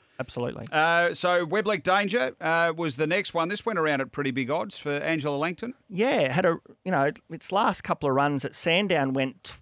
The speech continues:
Speaker 1: twenty-nine five and twenty-nine six. So a bit surprising, went around at twelve dollars, but it was, Stout Manelli was in the race and, and,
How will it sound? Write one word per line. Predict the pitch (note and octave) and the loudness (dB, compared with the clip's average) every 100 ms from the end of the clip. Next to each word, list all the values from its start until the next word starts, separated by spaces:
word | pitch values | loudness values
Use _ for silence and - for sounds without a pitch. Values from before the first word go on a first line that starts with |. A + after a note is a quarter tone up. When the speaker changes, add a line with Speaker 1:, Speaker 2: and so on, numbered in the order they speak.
| - | -4
Speaker 1:
twenty-nine | E3+ F3 D#3+ D3 C#3+ C#3+ C3 | -2 -2 0 2 4 2 0
five | - D3 D3+ D#3+ | 0 2 2 2
and | |
twenty-nine | C3+ D#3 C#3+ C#3 C3 B2+ | -2 -2 0 2 2 0
six. | - G#3 - | -4 -6 -2
So | E3 | -2
a | |
bit | E3+ B3 | 0 -2
surprising, | A#3 - F3 E3 D#3+ | -4 2 2 2 2
went | D3+ D3+ | 2 4
around | D3 C#3 | 4 2
at | |
twelve | - E3 D3+ B2 | 0 2 2 4
dollars, | D#3+ D3 | 2 4
but | F3+ | 2
it | D#3+ | 4
was, | G#3+ F#3+ | 2 0
Stout | - - A3 | -2 2 2
Manelli | E3 D#3+ D#3 | 4 2 4
was | D3 C#3 | 4 2
in | D3 | 2
the | C3+ | 2
race | C3+ C3 A#2+ - | 4 4 2 0
and, | C#3 C#3 | -2 -2
and, | C#3+ C3+ | -2 -4